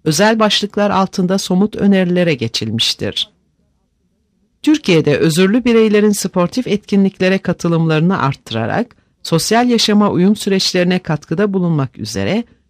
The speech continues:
kamusal ve özel alanda yapılması gereken düzenlemelere ilişkin bu önerilerin başkanlık çalışmalarında yararlı olacağı düşünülmektedir.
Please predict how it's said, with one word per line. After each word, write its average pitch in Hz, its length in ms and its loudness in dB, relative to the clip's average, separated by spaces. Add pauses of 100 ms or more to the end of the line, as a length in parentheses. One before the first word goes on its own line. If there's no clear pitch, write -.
(100)
kamusal 220 560 2
ve 214 140 2
özel 196 420 0
alanda 180 380 0
yapılması 156 580 -2
gereken 196 480 0
düzenlemelere 170 720 0
ilişkin 151 480 -2
bu 185 120 2
önerilerin 127 680 -2 (360)
başkanlık 160 480 0
çalışmalarında 208 800 0
yararlı 185 460 0
olacağı 180 460 0
düşünülmektedir. 113 1080 -4